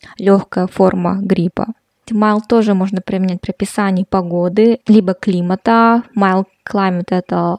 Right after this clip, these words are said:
спокойный, приятный климат. Также mild можно применять при описании еды, но в данном случае не мягкая еда, а именно еды, которая не имеет остроты.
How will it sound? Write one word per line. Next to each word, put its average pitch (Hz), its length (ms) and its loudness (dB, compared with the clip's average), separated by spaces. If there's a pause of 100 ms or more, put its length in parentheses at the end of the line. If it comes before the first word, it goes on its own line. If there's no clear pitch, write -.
спокойный, 185 640 0
приятный 185 600 0
климат. 185 680 -2
Также 233 340 4
mild 214 320 2
можно 196 440 -2
применять 180 440 -4
при 175 460 -6
описании 190 680 -2
еды, 180 460 2
но 202 160 2
в - 60 -14
данном 196 280 0
случае 180 580 -4
не 175 680 -2
мягкая 226 480 0
еда, 190 220 2
а - 20 0
именно 185 380 0 (260)
еды, 196 300 -2
которая 202 640 -2
не 185 140 -2
имеет 190 440 0 (140)
остроты. 202 720 -2